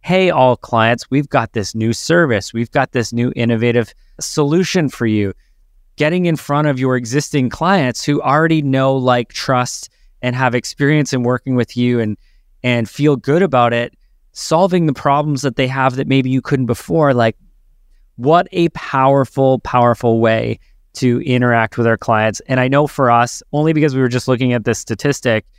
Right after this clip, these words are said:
but I believe our team is somewhere between twelve and fifteen emails to our client list every single month.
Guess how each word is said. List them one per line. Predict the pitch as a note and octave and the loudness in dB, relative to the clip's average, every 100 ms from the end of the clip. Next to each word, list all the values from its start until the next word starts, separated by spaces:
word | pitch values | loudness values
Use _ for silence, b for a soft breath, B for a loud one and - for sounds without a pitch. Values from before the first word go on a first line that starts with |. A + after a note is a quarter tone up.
| _ _ - | _ _ -8
but | - B2+ - | -2 -2 0
I | C3+ | -2
believe | B2+ B2+ C#3+ C#3+ | 0 0 2 2
our | C3+ | 2
team | B2 - D#3 C#3 | 0 -2 0 2
is | B2 | 0
somewhere | C#3+ C#3+ C#3+ | -2 0 0
between | C3 - B2+ A#2+ A2+ _ _ - | -2 -2 -2 -2 -4 _ _ -8
twelve | C#3+ C#3+ D#3+ | 0 2 2
and | D3 B2+ | 0 -2
fifteen | - C#3 - C#3 C3 B2+ - | -2 -4 -2 -2 0 -2 0
emails | C#3 C#3 A#2+ A#2 - | 2 4 2 0 0
to | B2 | 0
our | A#2 | 0
client | - B2 B2 A#2+ | -2 -2 -2 -2
list | C3 A#2 A2+ - - - - | -2 -2 -2 -10 -18 -20 -2
every | C3+ C3 C3+ | 0 2 0
single | C3+ B2 A#2 | 0 0 2
month. | A2 G2+ - | 0 -2 -8